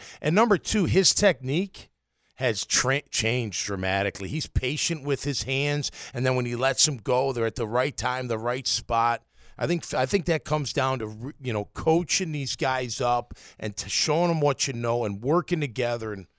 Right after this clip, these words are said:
overall, they've been a strength of the team, a real good strength. And, and you lose Cam, who was having a good year, and Walker comes right in, and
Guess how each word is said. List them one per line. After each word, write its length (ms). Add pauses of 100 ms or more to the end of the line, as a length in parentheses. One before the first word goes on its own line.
(300)
overall, 600 (160)
they've 140
been 140
a 40
strength 460
of 80
the 80
team, 460
a 100
real 280
good 260
strength. 220
And, 140 (280)
and 260
you 100
lose 240
Cam, 340
who 80
was 200
having 280
a 40
good 240
year, 380 (420)
and 180
Walker 340
comes 340
right 200
in, 180
and 140